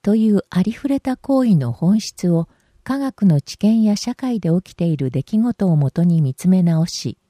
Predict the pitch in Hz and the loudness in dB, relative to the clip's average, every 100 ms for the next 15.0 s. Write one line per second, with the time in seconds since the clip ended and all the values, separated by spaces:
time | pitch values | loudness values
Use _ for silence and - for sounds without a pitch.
0 | _ _ _ - - - 285 277 247 - | _ _ _ -10 -8 -4 -2 -2 -4 -4
1 | 240 233 220 214 - 269 247 196 - 170 | -2 0 0 -2 -2 -6 -4 -10 -6 -4
2 | 175 180 180 156 117 208 240 220 175 147 | -2 0 2 0 -2 -2 -2 -2 -2 0
3 | 123 127 131 127 113 _ _ _ _ _ | -2 -2 -2 -4 -6 _ _ _ _ _
4 | _ _ - 240 214 - - 120 _ _ | _ _ -4 0 0 -2 -6 -6 _ _
5 | 156 165 233 262 - 233 220 208 - 143 | 0 2 2 -4 -4 0 2 0 0 -6
6 | - 110 - _ _ _ - 202 254 - | -6 -10 -12 _ _ _ -2 0 0 0
7 | 240 226 - 208 196 185 - - 104 _ | -2 -2 0 2 2 2 -4 -6 -8 _
8 | _ - 208 262 247 233 214 - 196 185 | _ -4 -2 0 0 0 0 2 4 4
9 | 170 - - - _ _ _ _ - 277 | 2 -6 -12 -12 _ _ _ _ -8 -2
10 | 277 - 170 123 113 135 - 208 214 208 | -2 0 0 0 -2 -8 -2 2 4 4
11 | 196 180 175 175 - _ _ _ _ _ | 2 2 2 0 -6 _ _ _ _ _
12 | _ _ 196 226 277 - 262 254 240 240 | _ _ 0 0 -2 -6 -4 -4 -2 -2
13 | 220 - 143 123 110 - _ _ - 233 | -2 -4 -4 -4 -4 -8 _ _ -2 -2
14 | 262 254 - 226 214 - - 127 117 | -2 -4 -4 -4 -4 -6 -6 -4 -6